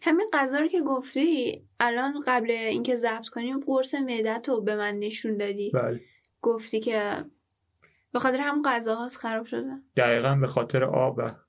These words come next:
Speaker 2: بعضی غذاهایی که اون سروایی که تاریخش آخرش بوده یا گذشته بوده، ما می‌دونیم. یه سری غذاهایی که مثلاً
Speaker 1: خب واقعاً
Speaker 2: آره.
Speaker 1: با دشمنش آدم اینجوری رفتار می‌کنه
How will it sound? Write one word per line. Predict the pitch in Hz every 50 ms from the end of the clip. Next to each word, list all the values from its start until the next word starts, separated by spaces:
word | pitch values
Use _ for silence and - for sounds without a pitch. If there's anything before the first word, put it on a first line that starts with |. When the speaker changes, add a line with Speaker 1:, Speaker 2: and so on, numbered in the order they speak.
| _ -
Speaker 2:
بعضی | - 110 113 113 113 113
غذاهایی | 110 110 107 104 110 110 113 113
که | - -
اون | 110 113
سروایی | 113 - 117 110 107 107 107 113 110
که | - 120 110 104 - - _ _ _ _ _ _ _ _ _ _ _ _ _ _ _ -
تاریخش | - 117 113 120 117 117 123 113 - _ - -
آخرش | 131 113 - - 110 104 117 117 - -
بوده | 123 110 110
یا | 107 104
گذشته | 107 104 104 107 98 98 - - 113
بوده، | 113 117 113 113
ما | 110 110 107
می‌دونیم. | 110 113 123 131 139 135 139 - - _ _ _ _ _ _ _ _ _ _ _ _ _ _ _ _ _ _ _ _ _ _ _ _ _ _ _
یه | 123 117
سری | - - 120 117
غذاهایی | 113 117 110 107 104 107 107 110 107
که | - 110
مثلاً | 110 107 - - 110 110 - - _ _ _ _ _ _ - - - - -
Speaker 1:
خب | - - 302 302
واقعاً | 311 302 311 311 320 339
Speaker 2:
آره. | 381 -
Speaker 1:
با | - 370 339
دشمنش | 294 294 294 285 294 302 311 320 330 349 - 330
آدم | 277 285 294 302
اینجوری | 311 294 262 247 254
رفتار | 262 247 247 247 - - 214 202
می‌کنه | 202 208 214 214 202 202 208 208 214 220 254 277